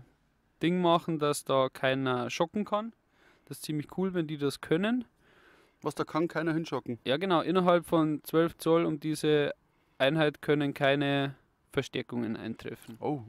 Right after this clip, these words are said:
Speaker 2: okay.
Speaker 1: Und da die ja infiltrieren können, kannst du halt mit denen das Feld ziemlich gut abdecken.
Speaker 2: Ah, das ist echt böse, ja.
Speaker 1: Wenn wir später zur Landungskapsel kommen, werden wir feststellen, dass das Matchup Space Marine gegen Space Marine keinen Spaß macht, wenn beide Landungskapseln dabei haben.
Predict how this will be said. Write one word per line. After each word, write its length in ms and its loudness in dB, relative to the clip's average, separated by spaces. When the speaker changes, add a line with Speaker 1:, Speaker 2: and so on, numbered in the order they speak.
Speaker 2:
okay. 360 -8
Speaker 1:
Und 220 -8
da 140 6
die 140 0
ja 200 6
infiltrieren 640 2
können, 320 6
kannst 280 2
du 40 6
halt 100 6
mit 180 2
denen 240 4
das 160 -2
Feld 400 0
ziemlich 540 0
gut 240 -2
abdecken. 580 -4
Speaker 2:
Ah, 140 -18
das 160 -18
ist 140 -14
echt 260 -16
böse, 340 -12
ja. 160 -8
Speaker 1:
Wenn 120 0
wir 120 4
später 340 0
zur 160 0
Landungskapsel 680 0
kommen, 400 0
werden 160 2
wir 80 -2
feststellen, 560 -2
dass 160 0
das 180 -10
Matchup 420 -2
Space 340 -2
Marine 240 0
gegen 200 -4
Space 340 0
Marine 340 0
keinen 240 0
Spaß 320 0
macht, 260 -2
wenn 140 -4
beide 240 0
Landungskapseln 760 -6
dabei 300 -10
haben. 260 -14